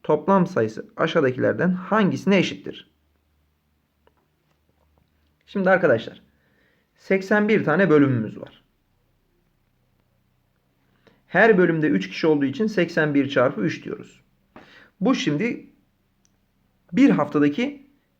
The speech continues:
görev alan kişi sayısı olmuş oluyor böyle seksen bir çarpı üç dediğimizde. Bir de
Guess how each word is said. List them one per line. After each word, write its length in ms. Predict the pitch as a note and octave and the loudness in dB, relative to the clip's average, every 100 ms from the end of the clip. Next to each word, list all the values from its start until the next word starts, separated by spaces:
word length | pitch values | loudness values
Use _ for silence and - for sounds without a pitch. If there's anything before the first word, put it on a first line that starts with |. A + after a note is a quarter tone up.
| - | -12
görev 360 | C3 F#3 A3 | 2 4 6
alan 280 | D3+ D#3+ G#3+ | 4 4 0
kişi 240 | G3+ F3+ G#3 | -2 -4 -2
sayısı 380 | F3+ C#3+ B2 | 0 0 2
olmuş 280 | D#3 C#3+ D3 | 0 0 -2
oluyor 240 | C3+ A#2 G#2 | -2 0 0
böyle 180 | A2 | -2
seksen 400 | A2+ A#2+ A#2+ A2+ | -2 -6 -4 -2
bir 120 | A2+ G#2+ | -2 -2
çarpı 260 | G#2+ A#2 | -6 -6
üç 140 | A2+ - | -10 -10
dediğimizde. 400 | G#2 G2+ G#2 - - - _ _ _ _ _ _ | -8 -8 -10 -18 -20 -20 _ _ _ _ _ _
Bir 100 | G#3+ | 0
de 280 | G#3 G#3 - | 2 0 -4